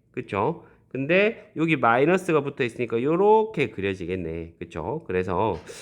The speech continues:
아, 일을 점근선으로 해가지고, 일을 점근선으로 해가지고 요런 식으로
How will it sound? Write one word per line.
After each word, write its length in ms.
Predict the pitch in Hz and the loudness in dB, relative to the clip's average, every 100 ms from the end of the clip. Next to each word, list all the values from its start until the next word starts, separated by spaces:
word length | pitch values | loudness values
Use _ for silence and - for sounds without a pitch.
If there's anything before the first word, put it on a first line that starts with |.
| - - | -18 -4
아, 120 | 90 | -2
일을 440 | - 160 180 196 185 | 0 2 4 4 4
점근선으로 800 | 120 123 139 147 131 101 92 110 | 2 0 0 0 0 0 0 0
해가지고, 600 | 120 98 85 95 147 - _ _ - | -2 -4 -6 -8 -10 -14 _ _ -8
일을 300 | 151 175 170 | -2 0 2
점근선으로 680 | 117 127 151 143 120 104 | 2 2 2 2 2 2
해가지고 280 | 95 95 92 | 2 0 0
요런 580 | 113 156 185 196 196 202 | -2 0 0 2 2 2
식으로 580 | 190 131 135 156 185 | 0 -2 0 2 0